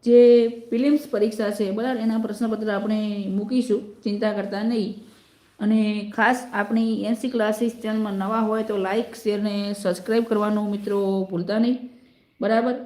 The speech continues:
અવનવા વીડિયો, અવનવી માહિતી અમે તમારી સમક્ષ લઈને આવીએ છીએ. તો મિત્રો, જો આપણી ચેનલની અંદર નવા હોય,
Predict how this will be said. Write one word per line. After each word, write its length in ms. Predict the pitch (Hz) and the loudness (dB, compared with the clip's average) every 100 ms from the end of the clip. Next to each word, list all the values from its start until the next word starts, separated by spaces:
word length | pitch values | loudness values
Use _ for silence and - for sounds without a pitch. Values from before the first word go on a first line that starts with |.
| - _ _ _ _ | -16 _ _ _ _
અવનવા 460 | - 220 226 220 202 | -2 2 2 2 0
વીડિયો, 320 | 196 196 240 | 0 2 2
અવનવી 500 | 233 - 202 208 196 | 2 -4 -2 -2 -2
માહિતી 800 | 196 175 202 202 247 247 - - | -2 -2 -2 0 -2 -4 -8 -8
અમે 140 | 262 285 | -4 -2
તમારી 280 | 240 240 240 | -2 -2 -2
સમક્ષ 460 | 226 226 220 - | 0 0 0 -4
લઈને 460 | 202 214 214 202 185 | -2 0 0 -4 -6
આવીએ 380 | 160 220 247 240 | -2 2 4 2
છીએ. 380 | 247 247 247 - _ _ _ _ _ _ _ 269 | 2 -2 -4 -12 _ _ _ _ _ _ _ 2
તો 100 | 285 | 2
મિત્રો, 300 | 247 220 220 214 220 262 - - _ _ _ _ _ _ - | 4 4 4 4 2 -2 -10 -20 _ _ _ _ _ _ -6
જો 160 | 202 254 | 2 4
આપણી 520 | 254 247 247 240 240 | 4 4 4 2 0
ચેનલની 480 | 214 226 233 226 214 | -2 0 0 -2 -2
અંદર 220 | 214 208 | -2 -2
નવા 260 | 196 185 208 | -2 -2 -2
હોય, 420 | 196 196 202 | -2 -2 -4